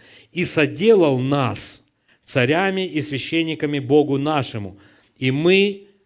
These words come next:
будем царствовать на земле». Вы понимаете, о чём идёт речь? О нас с вами сегодня здесь, на земле.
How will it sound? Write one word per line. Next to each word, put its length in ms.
будем 500
царствовать 600
на 100
земле». 480
Вы 80
понимаете, 560
о 60
чём 200
идёт 220
речь? 440
О 120
нас 180
с 140
вами 520
сегодня 520
здесь, 320
на 100
земле. 480